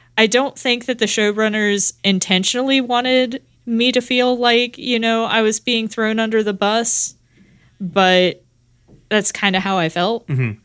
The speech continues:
Speaker 1: Again, as somebody with a, a strained relationship with one of my parents,
Speaker 2: Yeah.
Speaker 1: like,
Speaker 2: I mean,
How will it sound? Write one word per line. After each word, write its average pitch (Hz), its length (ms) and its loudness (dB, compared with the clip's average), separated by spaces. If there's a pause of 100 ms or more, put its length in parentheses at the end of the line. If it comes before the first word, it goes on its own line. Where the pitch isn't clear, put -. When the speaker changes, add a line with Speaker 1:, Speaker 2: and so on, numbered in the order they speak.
(380)
Speaker 1:
Again, 196 300 2
as 190 140 0
somebody 196 400 2
with 180 320 0
a, 175 280 2
a 175 300 2
strained 170 420 0
relationship 170 640 -2
with 170 160 -4
one 160 140 -6
of 165 80 -6
my 180 100 -2
parents, 190 400 0
Speaker 2:
Yeah. 151 260 -2
Speaker 1:
like, 156 400 -2
Speaker 2:
I 180 220 0
mean, 202 260 4